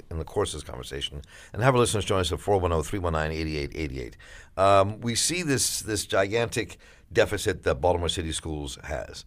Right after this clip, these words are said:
hundred twenty-nine million. On top of that, they're gonna lose forty-two million dollars in state aid. And they already have a hundred twenty-nine million dollar deficit. And we're talking about children who desperately need more, not less.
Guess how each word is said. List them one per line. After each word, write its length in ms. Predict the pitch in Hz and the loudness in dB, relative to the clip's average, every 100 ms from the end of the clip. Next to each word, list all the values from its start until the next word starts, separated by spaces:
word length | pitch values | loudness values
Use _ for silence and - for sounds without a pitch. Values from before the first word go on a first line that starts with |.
| - | -14
hundred 220 | - 110 107 | -2 -2 0
twenty-nine 380 | 101 85 78 | 0 0 0
million. 320 | 69 67 52 - - - - | -2 -6 -10 -18 -20 -16 -8
On 100 | 90 | 4
top 220 | 135 135 | 6 8
of 80 | 117 | 8
that, 240 | 104 107 - - | 8 6 -4 -4
they're 80 | 98 | 0
gonna 160 | 95 98 | 0 0
lose 120 | 92 | -4
forty-two 360 | - 110 - 98 | -4 -6 -4 -6
million 240 | 90 87 | -4 2
dollars 280 | 82 82 76 | 4 4 0
in 60 | |
state 280 | 73 - 71 | -4 -4 -2
aid. 240 | 67 - - - - - - - - - - - - | -4 -6 -14 -18 -20 -18 -18 -18 -20 -20 -20 -20 -8
And 140 | 90 | -4
they 60 | 90 | 0
already 200 | 90 87 | 2 2
have 180 | 95 82 | 2 0
a 40 | |
hundred 220 | 82 80 | -4 -6
twenty-nine 320 | - 85 78 | -6 -4 -4
million 200 | 71 69 | -4 -6
dollar 180 | 65 62 | -6 -8
deficit. 400 | 58 - - - - - 101 - - | -10 -14 -14 -16 -18 -18 -18 -18 -6
And 160 | 85 | 0
we're 100 | 104 | 2
talking 340 | 107 123 117 107 | 6 8 8 6
about 240 | 98 92 | 4 4
children 360 | - 117 104 95 | 4 2 2 0
who 80 | 90 | 2
desperately 360 | 95 87 101 | 0 0 -2
need 340 | 92 87 82 78 - - | -2 -2 -4 -6 -14 -6
more, 320 | 98 110 104 | 2 6 6
not 240 | 92 85 92 | 4 0 0
less. 420 | 76 53 - | -2 -2 -8